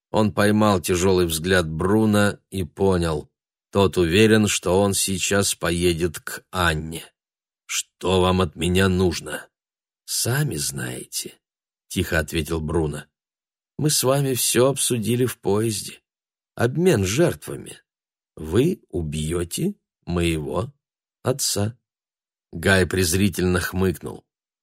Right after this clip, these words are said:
Именно это он и ожидал услышать с того самого дня, как узнал о смерти Мириам. Он пристально смотрел в немигающие глаза Бруно, заворожённый их спокойным безумием.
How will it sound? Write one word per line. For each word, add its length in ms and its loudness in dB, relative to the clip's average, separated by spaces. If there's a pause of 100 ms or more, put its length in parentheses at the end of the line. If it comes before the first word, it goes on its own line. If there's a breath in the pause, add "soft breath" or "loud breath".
(320)
Именно 640 4
это 340 4
он 320 6
и 40 8
ожидал 640 4
услышать 680 -2 (380)
с 160 -6
того 240 4
самого 500 4
дня, 300 0
как 240 -4
узнал 380 2
о 60 2
смерти 540 0
Мириам. 640 -2 (680)
Он 180 2
пристально 520 2
смотрел 480 2
в 120 0
немигающие 760 2
глаза 420 2
Бруно, 520 2 (320)
заворожённый 880 4
их 80 -2
спокойным 680 2
безумием. 640 0